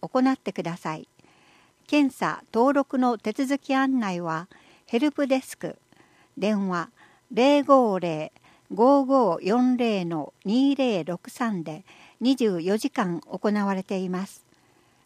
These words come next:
また、近畿運輸局ホームページ、ユーアールエル、エイチティーティーピーコロン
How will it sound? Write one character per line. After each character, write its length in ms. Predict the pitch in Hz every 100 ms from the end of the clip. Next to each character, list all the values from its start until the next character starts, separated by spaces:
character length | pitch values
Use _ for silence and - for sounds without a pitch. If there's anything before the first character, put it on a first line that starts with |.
| -
ま 120 | 175
た、 240 | 185 165 - _ _ _ _ -
近 240 | - 294
畿 300 | 277 190 175 -
運 260 | 233 277
輸 120 | 277 262
局 420 | 208 185 - -
ホ 260 | - 240 262
ー 20 |
ム 160 | 262 262
ペ 300 | - 220 151
ー 60 |
ジ、 140 | 113 - _ _ _ _ _
ユ 340 | 226 285 311 302
ー 200 | 285 277
ア 40 |
ー 40 |
ル 200 | 269 240
エ 100 | 240
ル、 200 | 233 - - _ _ _ _
エ 140 | 254
イ 60 | 294
チ 160 | - 233
テ 140 | 240
ィ 60 | 233
ー 20 |
テ 80 | 240
ィ 60 | 226
ー 40 | -
ピ 340 | 214 170 -
ー 180 | - _
コ 140 | 277
ロ 120 | 269 185
ン 120 | 147